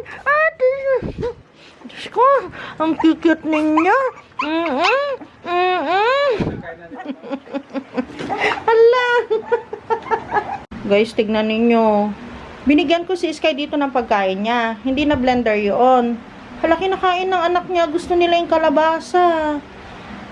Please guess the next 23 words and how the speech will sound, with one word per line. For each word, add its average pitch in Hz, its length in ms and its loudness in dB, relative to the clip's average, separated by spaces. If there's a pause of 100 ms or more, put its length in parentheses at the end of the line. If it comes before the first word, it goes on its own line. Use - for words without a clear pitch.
(1900)
Pero 415 240 6
yung 415 240 2
dog 320 240 0
food, 269 320 2 (400)
maano 330 320 2
siya, 349 560 0 (400)
malalaki. 247 800 2 (560)
Hala, 262 160 4
kaya 262 320 2
na 247 80 0
nila 240 320 2
kumain 226 560 0
pala. 247 640 2 (320)
Mauubos, 330 480 6 (320)
Papa, 320 320 4
mauubos 349 480 2
na 359 160 0
nila. 349 260 2 (1800)
Ay, 294 80 0
gusto 285 320 -4
talaga 359 400 4
nila, 359 240 4
guys. 269 560 0